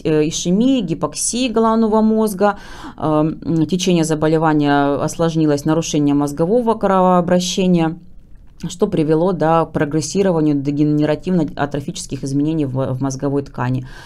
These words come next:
Э, на двадцать первый день болезни ребёнок был экстубирован, э, но на тридцатый день болезни ей опять не повезло, ухудшение состояния, нарастание симптоматики В Ч Г.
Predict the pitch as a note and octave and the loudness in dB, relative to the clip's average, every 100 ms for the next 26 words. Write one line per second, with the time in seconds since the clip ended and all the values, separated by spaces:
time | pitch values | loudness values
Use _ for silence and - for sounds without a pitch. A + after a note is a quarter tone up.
0 | - - - - E3+ F#3+ A3 B3 B3 - | -18 -18 -16 -2 0 2 4 4 2 0
1 | A#3 F#3+ F3+ F3 E3 E3 D#3+ E3+ F3+ F3+ | 0 2 2 2 2 2 0 0 2 0
2 | F3 F3 F3+ - A#3+ A3 D#4+ E4 D4 C#4+ | 2 0 -2 -2 -4 -2 0 2 4 4
3 | C#4 - E3 F#3 A3 C4 B3 B3 B3 D#4 | 2 2 2 2 4 2 2 2 4 4
4 | D#4 C4+ C#4+ C4+ C4 C4 B3+ G3+ D#3 D3 | 4 4 6 6 6 4 2 2 2 2
5 | D#3 E3+ E3+ F3+ G3 C#4 D4+ G3 G#3 G#3+ | 0 0 -2 -2 0 0 0 -2 0 0
6 | G#3 F3+ F3+ F#3 B3 C4 G3 D#3+ D#3+ F#3 | 0 0 2 4 4 4 2 0 0 -2
7 | G3+ F3+ D3+ D3 E3+ F3 F3+ F3 D3+ D3+ | 0 -2 -4 -2 0 0 -2 -4 -4 -4
8 | D3+ C#3 C#3 | -4 -2 -2